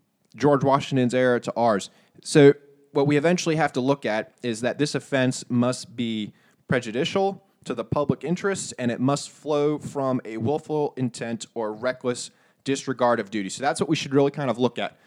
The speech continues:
High crimes and misdemeanors really just mean you are doing something that is so contrary to the public interest, public policy,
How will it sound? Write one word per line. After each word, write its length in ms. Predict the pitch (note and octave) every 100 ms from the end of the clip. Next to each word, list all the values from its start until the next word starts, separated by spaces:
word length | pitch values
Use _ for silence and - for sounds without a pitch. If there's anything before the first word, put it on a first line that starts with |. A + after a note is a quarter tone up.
| _ _ _ _
High 260 | - F#3 G3+
crimes 580 | - - F3 F3 E3+ C3
and 260 | A#2+ A#2
misdemeanors 800 | C3+ C#3+ - A2 A2 G2 G#2+ A2+ - _ _ -
really 280 | B2+ F#3 E3+
just 240 | D3+ -
mean 220 | C#3+ C#3
you 140 | B2+ D3+
are 100 | C3
doing 240 | D3 C#3+
something 400 | - C3 C3 C3+
that 160 | B2 G#2
is 100 | G#2
so 260 | - B2+
contrary 720 | - C#3 C3+ C3 A#2 G#2+ G#2+
to 140 | G#2 A#2+
the 100 | G#2+
public 400 | - D3+ D#3+ D#3
interest, 520 | B2+ - B2 A#2 -
public 340 | C#3+ C#3 C#3+
policy, 600 | - B2+ B2+ B2 B2+ A#2